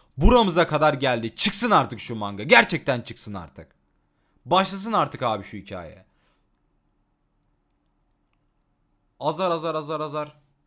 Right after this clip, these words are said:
Bundan sonra Erubuff var. Kim bilir abi, kim bilir.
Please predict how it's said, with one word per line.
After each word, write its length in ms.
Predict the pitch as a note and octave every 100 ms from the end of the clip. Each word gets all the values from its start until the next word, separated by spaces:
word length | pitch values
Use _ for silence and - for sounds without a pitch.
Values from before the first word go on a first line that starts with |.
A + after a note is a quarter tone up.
| _ _ _ _ _
Bundan 260 | C3+ D#3 D3
sonra 200 | D3+ C#3
Erubuff 400 | B2+ A#2 G2 -
var. 140 | -
Kim 260 | - B2+ F2+
bilir 380 | D2 - C#2 F2
abi, 160 | G2+
kim 240 | _ G#2+ D2+
bilir. 260 | C#2+ _